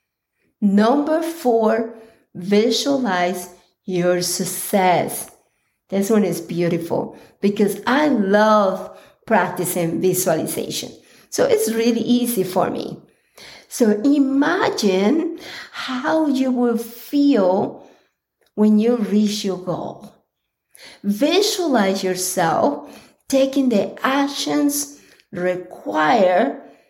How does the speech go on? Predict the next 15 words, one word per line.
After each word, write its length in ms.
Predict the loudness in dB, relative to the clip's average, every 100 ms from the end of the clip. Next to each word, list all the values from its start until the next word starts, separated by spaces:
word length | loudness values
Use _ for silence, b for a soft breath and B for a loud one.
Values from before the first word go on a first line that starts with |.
| B B B _ 0
to 140 | 0
achieve 560 | 0 -2 -2 -4 -4 -6
your 180 | -10
goals. 600 | -8 -12 -12 -18 -20 -20 _ _ B B B
And 240 | 2 2 0
feel 1120 | -8 -6 -2 -2 -2 0 2 4 2 2 2
the 120 | 0
sense 920 | 0 0 2 4 4 2 2 0 -4 -2
of 180 | 0 0
satisfaction 1700 | 0 0 0 -4 -6 -6 -6 -2 0 -2 -8 -6 -4 -2 -4 -6 B B B B B B
and 180 | 2 2
accomplishment 1400 | -2 -10 -14 -8 -2 0 0 -2 -4 -4 -4 -4 -6 B B B B
when 560 | 0 2 4 2 2
you 200 | 2 2
finally 1120 | -2 -6 -6 -4 -2 2 2 0 -2 -4 -6